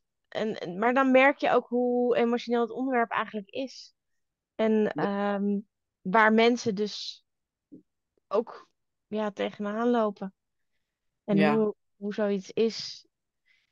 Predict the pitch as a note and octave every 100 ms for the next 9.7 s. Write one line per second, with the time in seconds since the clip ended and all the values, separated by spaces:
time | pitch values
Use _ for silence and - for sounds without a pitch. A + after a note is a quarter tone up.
0 | - B3+ B3+ C#4+ C4+ B3+ B3+ A#3+ A3+ A3+
1 | A3 - A3 G#3+ G#3+ G#3+ G#3 G#3 G#3 G3
2 | G#3 G#3 A#3 C4 G#3+ F#3+ G3 _ _ _
3 | _ _ E3+ A3 G3+ G#3 - G3 - G3+
4 | F#3+ - - - - _ _ _ _ _
5 | _ _ _ _ _ _ _ _ _ _
6 | _ _ - G3 G3 E3+ G3+ G#3 - -
7 | G#3+ A#3 A#3+ A#3+ - A#3 G3+ - G#3 G3+
8 | G#3 G#3 F#3+ F#3 - - F#3 F#3+ F#3+ -
9 | F#3+ _ G#3+ G#3+ G3+ A3 G#3+